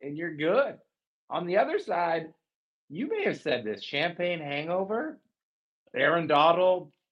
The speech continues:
thought about retiring. McVay thought about going in the broadcasting booth. They didn't. They're back. And they just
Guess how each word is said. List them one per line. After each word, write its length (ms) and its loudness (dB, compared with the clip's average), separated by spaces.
thought 220 4
about 260 0
retiring. 800 -4
McVay 640 -4
thought 240 -4
about 300 -2
going 240 -6
in 80 -12
the 80 -10
broadcasting 800 -2
booth. 260 -8
They 120 -10
didn't. 580 -2
They're 220 -10
back. 480 2
And 200 -6
they 140 0
just 340 -2